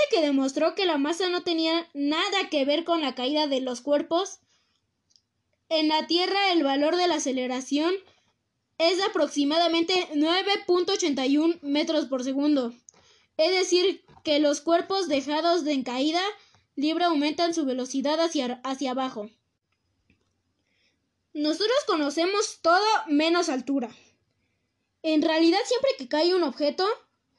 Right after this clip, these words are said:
sabemos que parte del proceso, puesto, puesto que apenas va a caer. Cuando va cayendo, sabremos que siempre se acelera,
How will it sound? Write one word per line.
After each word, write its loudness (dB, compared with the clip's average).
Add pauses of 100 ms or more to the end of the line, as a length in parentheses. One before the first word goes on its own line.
sabemos 0
que -2
parte -2
del 2
proceso, 0 (640)
puesto, 0 (180)
puesto -4
que -2
apenas 0
va 0
a -6
caer. -2 (880)
Cuando 2
va 0
cayendo, 0
sabremos -2
que -4
siempre -2
se -4
acelera, -6